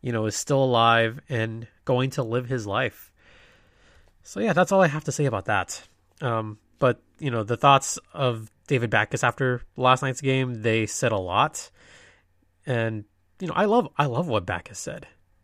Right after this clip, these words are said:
You know, if you're going to have that happen, go, be glad that it happened at an arena where everybody is supremely well-trained and you have a world-class medical center right down the street.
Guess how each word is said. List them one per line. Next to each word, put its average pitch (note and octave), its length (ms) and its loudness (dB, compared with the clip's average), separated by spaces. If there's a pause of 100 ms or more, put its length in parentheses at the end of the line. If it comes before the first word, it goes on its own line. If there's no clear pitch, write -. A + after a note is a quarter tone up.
(640)
You D3 60 -2
know, A2+ 120 -2
if G#2 100 -4
you're G#3 120 4
going F#3+ 260 2
to D#3+ 160 4
have C#3 220 6
that C3+ 180 4
happen, D3 400 0 (1000)
go, D3 180 2
be F#3+ 180 0
glad F3+ 240 6
that E3 100 6
it A#2+ 100 4
happened D3 500 4 (320)
at C3 220 0 (100)
an C#3 100 0
arena B2+ 540 -2 (380)
where B2+ 280 -2 (120)
everybody D3 580 0
is B2 420 0
supremely D#3 840 -2
well-trained A#2+ 760 -2
and B2 140 -4
you A#2+ 80 -4
have A#2 200 -2
a A2 80 -2
world-class A#2+ 880 -2
medical A2+ 380 -2
center A2+ 320 -2
right G#2 360 -4
down G#2 240 -4
the G2 80 -10
street. - 600 -12